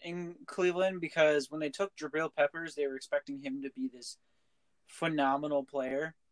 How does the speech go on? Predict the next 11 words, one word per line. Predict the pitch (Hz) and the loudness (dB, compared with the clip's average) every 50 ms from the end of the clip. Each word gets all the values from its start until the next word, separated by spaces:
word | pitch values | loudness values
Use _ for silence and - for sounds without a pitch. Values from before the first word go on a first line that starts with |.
| _ _ _ _ _ _ _ _ _ _ _ _ _ _ _ _ _ _ _ _ _ _ _ - 151 | _ _ _ _ _ _ _ _ _ _ _ _ _ _ _ _ _ _ _ _ _ _ _ 6 6
and | - 160 160 156 139 | 6 6 2 0 -2
he | - - 175 170 | -6 -10 -12 -12
d-, | 156 - - - _ _ _ | -12 -14 -16 -18 _ _ _
didn't | - 196 208 233 226 | -2 0 0 0 0
really | 220 226 233 240 233 214 | 0 0 0 0 -2 -6
turn | - - - 220 214 202 | -8 -6 -4 -2 0 2
out | 185 190 196 190 - _ | 2 2 2 0 -2 _
to | - 165 151 | -10 -10 -8
be | 139 151 165 175 170 156 | -8 -8 -6 -6 -6 0
that | 135 147 139 135 135 131 | 4 4 4 4 4 0
great. | 131 131 131 131 110 - - - | -4 -4 -4 -4 -4 -6 -10 -18